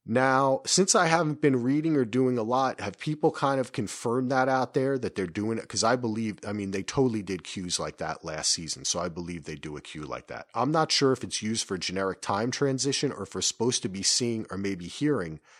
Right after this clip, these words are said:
the future. So that is an interesting, interesting idea, that when Bernard has these memories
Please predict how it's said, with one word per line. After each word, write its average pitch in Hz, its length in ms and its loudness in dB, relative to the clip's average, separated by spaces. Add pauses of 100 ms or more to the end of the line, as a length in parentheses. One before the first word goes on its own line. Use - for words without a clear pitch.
(300)
the 98 120 -4
future. - 680 -4 (520)
So 113 560 4
that 147 200 4
is 160 140 0
an 120 220 -2
interesting, 143 880 4 (180)
interesting 113 600 2
idea, 87 500 -2 (560)
that 98 260 2
when 120 260 0
Bernard 104 880 4 (120)
has 104 280 2
these 95 300 -4
memories 92 1080 0